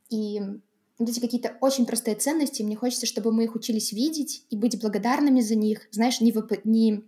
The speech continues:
не вопреки, не надо ничему исчезать, не надо ничего терять, чтобы узнать этого ценность. Мне бы хотелось, чтобы, как бы, мы видели эту ценность вот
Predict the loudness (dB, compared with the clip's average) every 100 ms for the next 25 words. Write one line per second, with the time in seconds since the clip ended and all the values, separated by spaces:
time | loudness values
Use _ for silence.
0 | _ _ _ _ _ 2 2 2 2 6
1 | 8 10 8 6 2 2 2 2 0 -2
2 | 2 2 2 -6 _ -20 -20 2 6 8
3 | 6 4 0 0 0 2 4 4 2 -4
4 | -14 _ _ -4 0 2 2 2 0 -8
5 | _ _ _ _ _ 2 4 4 2 0
6 | 0 -2 0 0 0 -2 -8 -10 2 4
7 | 4 0 -2 0 2 0 0 -2 -2 -2
8 | -2 -2 -4 -8 -6 -4 2 4 4 2
9 | 0 -2 -2 0 -2 -4 -14